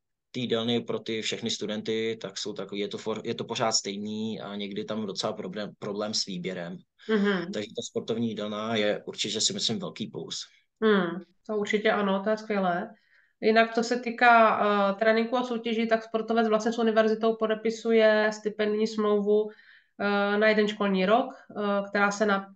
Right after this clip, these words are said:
Speaker 2: následně obnovuje, je vázán také povinnostmi, etikou, dobrými mravy,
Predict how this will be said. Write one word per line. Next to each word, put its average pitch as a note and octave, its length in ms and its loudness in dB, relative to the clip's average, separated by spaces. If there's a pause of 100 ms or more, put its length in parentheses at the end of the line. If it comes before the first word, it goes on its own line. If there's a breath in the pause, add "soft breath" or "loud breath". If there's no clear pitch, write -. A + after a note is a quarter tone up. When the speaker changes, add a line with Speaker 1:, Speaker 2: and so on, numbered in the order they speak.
(160)
Speaker 2:
následně G3 460 2
obnovuje, A#3 500 4
je A3+ 260 8
vázán G3 300 0
také G3+ 340 -2 (100)
povinnostmi, A3 840 2
etikou, G#3 680 0
dobrými G#3 380 2
mravy, G3 420 0